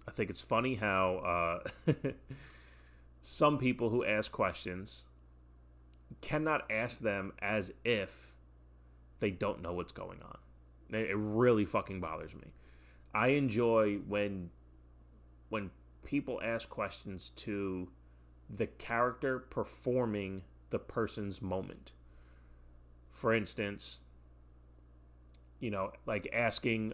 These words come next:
Bianca or Sasha, how did it feel to be, you know, the, the main event, the first ever black women's main event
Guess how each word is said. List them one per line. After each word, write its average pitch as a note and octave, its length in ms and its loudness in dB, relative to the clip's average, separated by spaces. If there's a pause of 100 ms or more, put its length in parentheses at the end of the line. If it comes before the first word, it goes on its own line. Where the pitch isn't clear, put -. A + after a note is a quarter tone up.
(160)
Bianca G#2+ 380 2
or G2+ 160 0
Sasha, F#2+ 420 -2
how G2+ 140 0
did G2 100 -2
it F#2 60 -4
feel G2 280 -2
to G2+ 120 -6
be, F#2+ 400 -2 (2250)
you G#2 120 -2
know, F2 280 -2
the, F2+ 560 -2 (260)
the G#2+ 80 -4
main G2+ 240 0
event, F2+ 320 -4 (100)
the - 60 -12
first A2 340 0
ever G2+ 460 4
black F#2+ 300 0
women's F#2+ 340 -4
main F2+ 180 -4
event E2+ 260 -6